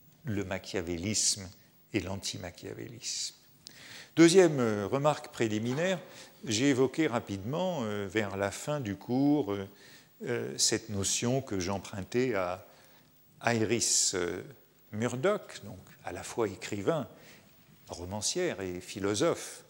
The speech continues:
moraliste, de cette opposition entre, euh, les romans, euh, qu'elle disait messy, désordonnés, et les romans qu'elle appelait dry, secs.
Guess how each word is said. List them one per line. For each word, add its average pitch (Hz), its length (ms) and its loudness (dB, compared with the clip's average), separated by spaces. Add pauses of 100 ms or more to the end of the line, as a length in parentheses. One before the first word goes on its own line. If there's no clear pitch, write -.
(400)
moraliste, 123 840 0 (420)
de 131 560 6
cette 123 280 0
opposition 123 840 2
entre, 110 440 2 (500)
euh, 123 180 0
les 107 180 2
romans, 113 640 2
euh, 104 140 -2 (260)
qu'elle 98 240 0
disait 104 580 2 (800)
messy, 143 680 4 (640)
désordonnés, 120 920 2
et 107 40 -2
les 98 140 0
romans 104 300 0
qu'elle 95 200 -2
appelait 98 300 -2
dry, 92 520 2 (380)
secs. - 580 0